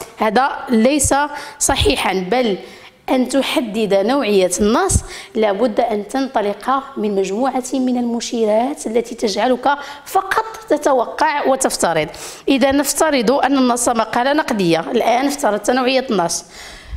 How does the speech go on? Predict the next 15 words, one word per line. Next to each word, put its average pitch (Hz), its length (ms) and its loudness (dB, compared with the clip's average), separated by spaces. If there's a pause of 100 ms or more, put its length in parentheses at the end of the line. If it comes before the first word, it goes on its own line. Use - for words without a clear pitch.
(500)
الآن 254 340 0 (280)
سننتقل 311 720 0
إلى 262 240 2
شق - 260 -2
ثاني، 208 380 2
تندرج، 277 760 0 (600)
بإمكانك 339 640 2 (800)
أن 330 140 2
تدرجها 254 800 2 (120)
مثلًا 240 480 2
في 285 120 -2
مجزوءات، 240 580 2 (340)
تندرج 262 460 0
ضمن 226 300 0 (680)
مجزوءات 226 720 0